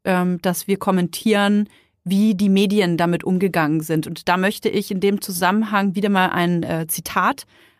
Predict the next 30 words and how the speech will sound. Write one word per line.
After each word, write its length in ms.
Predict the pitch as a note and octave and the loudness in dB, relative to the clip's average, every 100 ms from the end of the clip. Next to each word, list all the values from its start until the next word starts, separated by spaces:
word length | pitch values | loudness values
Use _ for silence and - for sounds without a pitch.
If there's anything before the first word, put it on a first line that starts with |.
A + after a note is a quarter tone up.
| - | -2
aufbringen, 640 | G3 A3+ - G#3+ A#3+ B3 | 0 0 -2 0 2 2
und 180 | - G3 | 2 -2
zwar 420 | - F#3 F3+ F3+ | 2 2 4 2
von 520 | - F3+ F#3 F3+ F3 | 0 0 2 2 0
der 380 | D#3+ E3+ E3+ E3 - | 0 0 0 -2 -6
Bild-Zeitung. 1080 | E3 F#3 F#3+ - - - - A#3+ B3 C#4 D4 - _ _ _ _ _ | -4 0 2 0 -10 -8 -2 -2 0 0 0 -2 _ _ _ _ _
Äh, 180 | G3+ G#3 | -6 -4
Kascha 340 | - A3+ A3+ | -2 -2 0
Linhardt 420 | G#3 A3+ A#3+ A3+ | 2 2 2 0
ist 140 | G3+ - | -2 -4
noch 120 | G#3 | -4
am 120 | F#3 | -2
Leben, 500 | F3 G#3+ C#4 D4 D#4+ - _ - | 0 2 4 4 2 -2 _ -2
ist 360 | G#3 - - | -2 -2 -8
quasi 320 | - F#3+ F#3 | -2 0 0
inmitten, 720 | - F#3 G#3 A#3+ A#3+ A#3 A#3 A3+ | -2 2 0 2 2 4 4 2
äh, 320 | G3 F#3 F#3 | 0 0 -2
dieses 380 | - G3 E3+ - | -2 -4 -4 -4
Shitstorms, 840 | C#4 - - A#3 C4 D4 D4+ - | -4 -4 -2 0 4 2 2 -4
äh, 220 | - G3 F#3+ | -4 -4 -2
berichtet, 720 | F#3 G3 B3+ - A#3 - - - | -2 -2 -4 -2 -4 -4 -10 -2
<laughs> 280 | A3+ - - | -4 -4 -4
in 120 | F3+ | -2
Anführungsstrichen 560 | D3+ D#3 D3 - D#3 | -2 -4 -8 -8 -8
berichtet, 480 | E3 F3 G#3+ G#3 F#3 | -6 -2 -2 -2 -4
die 160 | F3 E3 | -6 -10
Bild-Zeitung 1120 | D#3+ - C4+ D4 - - G3 G3 G3 G3 G3+ | -6 0 0 -2 -6 -2 0 0 0 0 0
mit 120 | F#3 - | 0 -4
folgender 380 | - F3 E3+ | -2 -2 0
Schlagzeile: 840 | D#3 F3 G#3 - - G#3+ G#3+ A3 G#3+ | -2 0 0 0 -2 0 2 2 -2